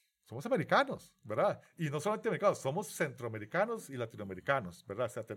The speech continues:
tenemos una, te-, te-, tenemos ot-, o-, otra realidad completamente diferente. Eh, y, y también, y también o-, otras, otras, otras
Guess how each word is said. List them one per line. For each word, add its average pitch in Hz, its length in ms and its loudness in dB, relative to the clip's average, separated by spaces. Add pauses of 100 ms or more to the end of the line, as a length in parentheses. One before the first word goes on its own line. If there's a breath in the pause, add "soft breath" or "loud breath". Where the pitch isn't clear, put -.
(100)
tenemos 120 400 -8
una, 170 260 2 (340 loud breath)
te-, 143 220 -4
te-, 135 100 -6
tenemos 156 320 -2
ot-, 180 180 -2
o-, 135 360 -2
otra 143 360 4
realidad 117 500 0
completamente 135 760 -4
diferente. 104 560 -6 (460 loud breath)
Eh, 104 640 0 (480)
y, 143 320 -2
y 139 40 0
también, 135 340 -2 (100)
y 123 80 -2
también 120 320 -2
o-, 127 140 0
otras, 131 500 -6
otras, 160 360 -6
otras 165 380 -6